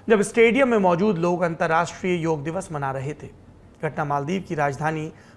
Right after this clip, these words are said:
माले के राष्ट्रीय फुटबॉल स्टेडियम में हुई और कार्यक्रम में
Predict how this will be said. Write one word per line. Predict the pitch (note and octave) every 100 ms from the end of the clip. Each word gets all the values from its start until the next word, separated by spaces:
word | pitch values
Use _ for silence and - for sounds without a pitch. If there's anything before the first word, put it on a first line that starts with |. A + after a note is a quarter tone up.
| -
माले | D#3+ E3
के | E3 D#3
राष्ट्रीय | D3+ F3 - A3 G3
फुटबॉल | G3 D#3 C#3+ D#3 D#3
स्टेडियम | - F#3 D3+ D3
में | C#3
हुई | A#2 - - - - - - -
और | D3+
कार्यक्रम | C3+ D3+ D3+ F#3+
में | E3 F3